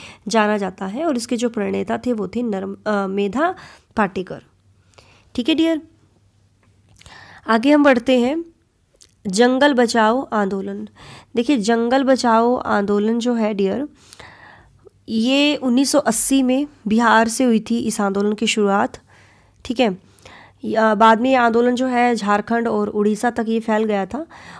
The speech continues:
उन्नीस सौ अस्सी में सरकार ने बिहार के जंगलों को मूल्यवान, अ, सागौन के पेड़ों के जंगल में बदलने की इन-, यहाँ पर योजना इन्होंने पेश की थी। और इसी योजना के विरुद्ध बिहार के सभी आदिवासी जो कबीले एकजुट हुए थे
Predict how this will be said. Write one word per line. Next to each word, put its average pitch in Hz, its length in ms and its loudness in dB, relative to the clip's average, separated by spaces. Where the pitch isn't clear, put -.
उन्नीस 254 200 2
सौ 302 60 2
अस्सी 277 220 0
में 269 120 2
सरकार 226 400 0
ने 240 140 0
बिहार 208 400 -2
के 240 180 -2
जंगलों 214 480 -2
को 233 200 0
मूल्यवान, 220 640 0
अ, 202 300 -4
सागौन 214 480 2
के 247 160 0
पेड़ों 220 260 2
के 247 340 0
जंगल 214 440 2
में 233 160 0
बदलने 208 320 0
की 220 200 -4
इन-, 208 320 -6
यहाँ 202 300 -4
पर 220 100 0
योजना 196 440 -2
इन्होंने 214 280 -2
पेश 208 260 -2
की 208 160 -4
थी। 277 260 -6
और 240 140 2
इसी 247 320 0
योजना 247 380 2
के 247 120 0
विरुद्ध 226 280 -2
बिहार 214 400 0
के 240 140 -4
सभी 226 320 -2
आदिवासी 214 640 0
जो 214 140 -2
कबीले 202 500 0
एकजुट 208 320 -4
हुए 202 300 0
थे 277 160 -4